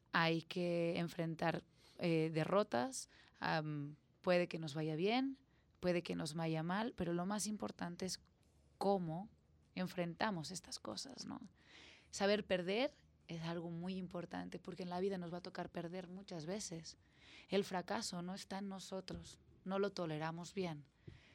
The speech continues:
Alegrarse porque al otro le vaya bien, la vida, es algo que no hacemos normalmente.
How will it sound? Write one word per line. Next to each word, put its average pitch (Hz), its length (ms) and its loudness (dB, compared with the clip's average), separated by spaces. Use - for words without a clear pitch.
Alegrarse 175 560 0
porque 185 300 -2
al 160 180 2
otro 175 280 -2
le 175 140 -2
vaya 165 300 0
bien, 160 400 -4
la 170 180 2
vida, 170 400 0
es - 180 -8
algo 175 300 -4
que 160 140 -10
no 165 180 -6
hacemos 180 480 -8
normalmente. 175 720 -6